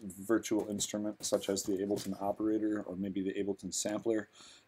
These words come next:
I'm gonna head right over to the Global tab and I'm gonna notice that I have Aftertouch routing along with all the other keyboard kind of messages.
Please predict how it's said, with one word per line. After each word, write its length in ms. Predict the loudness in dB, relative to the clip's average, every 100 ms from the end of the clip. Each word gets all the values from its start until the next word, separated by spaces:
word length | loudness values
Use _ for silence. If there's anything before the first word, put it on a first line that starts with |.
| -4
I'm 80 |
gonna 100 | 6
head 160 | 10 12
right 160 | 12 10
over 160 | 8
to 80 | 6
the 80 | 4
Global 400 | 6 8 6 6
tab 320 | 6 6 4
and 100 | 0
I'm 60 | 0
gonna 140 | 2
notice 300 | 2 2 0
that 140 | 2
I 100 | 4
have 360 | 4 6 6 6
Aftertouch 380 | 4 0 0 0
routing 460 | -2 0 2 -2 -4 _ -20 -4 8
along 240 | 8 10
with 160 | 8 10
all 100 | 10
the 160 | 8
other 160 | 6 2
keyboard 540 | 0 0 2 2 0 -4
kind 140 | -6
of 100 | -6 -10 _ _
messages. 540 | -4 -4 -6 -8 -6